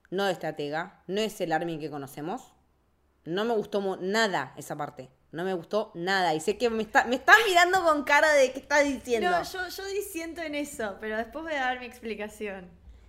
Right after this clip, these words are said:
Speaker 1: A ver, lo de Connie es una tremenda pelotudez porque ¿por qué tu vieja en vez de otro?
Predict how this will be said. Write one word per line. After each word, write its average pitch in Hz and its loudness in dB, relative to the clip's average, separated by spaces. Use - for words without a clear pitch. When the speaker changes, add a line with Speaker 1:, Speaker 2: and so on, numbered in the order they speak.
Speaker 1:
A 254 6
ver, 214 4
lo 208 0
de 247 4
Connie 440 -4
es - -10
una 302 0
tremenda 269 2
pelotudez 208 0
porque 214 -2
¿por 202 -6
qué 285 -4
tu 339 -2
vieja 285 0
en 254 0
vez 220 0
de 175 2
otro? 262 0